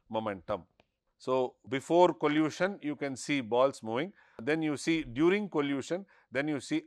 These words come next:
after collision what happens. So, momentum is nothing but mass into velocity. Conversely,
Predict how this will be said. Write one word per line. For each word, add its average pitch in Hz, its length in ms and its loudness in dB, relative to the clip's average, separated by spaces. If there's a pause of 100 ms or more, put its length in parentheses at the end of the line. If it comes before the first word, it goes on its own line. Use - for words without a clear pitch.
after 147 380 2
collision 117 500 -6
what 101 180 -4
happens. 85 520 -14 (760)
So, 131 260 2
momentum 165 760 2
is 143 240 -4
nothing 123 440 -6
but 131 200 2 (280)
mass 131 580 4
into 120 440 -4 (260)
velocity. 101 680 0 (2250)
Conversely, 127 1040 -2